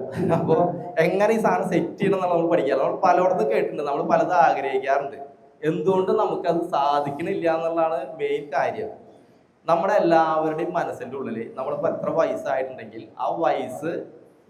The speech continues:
ആവണ വരെ നമ്മുടെ ചെറുപ്പം മുതല് നമ്മുടെ പേരൻസും ചുറ്റുപാടും നമുക്ക് തലയുടെ, ഈ നമ്മുടെ മനസ്സിന്റെ ഉള്ളില് കയറ്റി തരുന്ന കുറേ കാര്യങ്ങളുണ്ട്.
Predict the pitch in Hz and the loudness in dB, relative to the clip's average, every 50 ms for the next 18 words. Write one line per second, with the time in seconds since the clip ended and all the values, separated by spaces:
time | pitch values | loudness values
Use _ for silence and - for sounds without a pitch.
0 | - - 127 135 139 139 143 135 123 120 - - - 123 120 131 135 127 127 123 | -2 0 2 4 6 4 4 4 4 2 2 2 2 2 2 2 -2 -2 -4 -4
1 | 123 127 - - - - 139 131 131 135 - - - 165 165 - 165 143 - 131 | -6 -6 -8 -8 -8 -8 -8 -6 -6 -8 -8 -6 -4 -4 -4 -2 -4 -4 -4 -4
2 | 120 123 117 120 123 120 - 143 139 139 147 - - - - - - - - - | -4 -6 -8 -8 -10 -10 -8 -4 -4 -4 -4 -4 -8 -12 -16 -18 -20 -20 -20 -20
3 | _ _ _ _ _ - 143 139 139 139 139 139 143 139 - - 170 175 170 - | _ _ _ _ _ -2 0 2 4 4 4 4 2 0 -2 -2 0 0 0 2
4 | - - - 139 135 131 127 127 127 127 123 127 131 131 - - 160 - 127 127 | 0 -2 0 -2 -2 0 2 4 4 4 4 0 -2 -2 -4 -4 -4 -4 -4 -6
5 | 127 - 147 143 143 - 139 131 131 131 135 139 139 139 131 - - 139 131 131 | -8 -8 -10 -10 -6 -4 -2 -2 0 0 -2 -2 -2 -4 -6 -8 -8 -6 -6 -4
6 | 131 131 131 135 135 135 135 135 131 - - 143 143 135 147 143 139 160 120 135 | -4 -4 -2 -2 -2 0 -2 -2 -2 -4 -8 -12 -10 -8 -6 -4 -2 -2 -2 -2
7 | 123 - - - - - - - - _ _ _ _ _ _ _ 156 151 156 160 | -4 -6 -8 -12 -14 -18 -20 -20 -20 _ _ _ _ _ _ _ 2 4 4 4
8 | 156 156 175 170 170 165 160 143 143 139 143 156 151 - 131 135 131 143 147 151 | 2 0 0 0 2 2 2 2 2 0 0 -2 -2 -4 -4 -2 0 0 2 2
9 | 160 170 170 170 175 143 131 123 113 107 113 117 113 - - | 2 0 2 2 0 2 2 0 -2 -4 -6 -8 -10 -12 -16